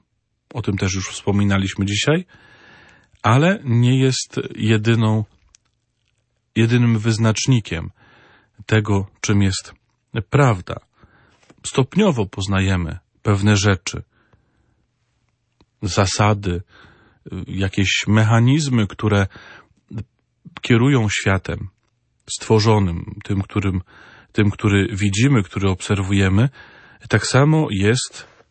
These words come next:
i z prawdami naszej wiary. Niektóre bardzo szybko do nas przemawiają i, i sobie je przyswajamy. Inne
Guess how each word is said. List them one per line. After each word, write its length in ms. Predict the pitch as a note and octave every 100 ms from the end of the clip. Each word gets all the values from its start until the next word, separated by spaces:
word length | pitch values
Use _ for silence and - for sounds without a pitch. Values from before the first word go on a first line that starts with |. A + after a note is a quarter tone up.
| _
i 200 | G2+ A2+ C#3 _
z 100 | -
prawdami 640 | - A2 G2 G2 F#2+ G2+ G#2 - - - _ _ _
naszej 400 | G#2 A2+ - G#2+
wiary. 420 | G#2+ G#2+ F#2 D#2+ - _ _ _ _ _ _ _ _ _ _ _ _ _ _ _ _ _ _ -
Niektóre 600 | A2+ G#2+ - B2 A2+ G2+ - _ _ _ _ _ _ _ _
bardzo 580 | G#2+ F#2+ A2 A#2+ G#2+ G#2+
szybko 480 | - G#2+ - G2+ G2 - _ _ _ _ _ _ _ -
do 240 | F#2+ G#2
nas 160 | G#2 G2 -
przemawiają 840 | - G2+ G2+ G2+ G2 F#2+ A2 E3+ - - - - - _ -
i, 180 | G#2 -
i 40 | G#2+
sobie 300 | - G#2 G#2+
je 100 | G#2+
przyswajamy. 840 | - A2 - A2+ A2 G#2 G#2+ D3 - _ _ _ _ _ _ _ _ _ _ -
Inne 500 | B2+ A#2+ A#2 D3+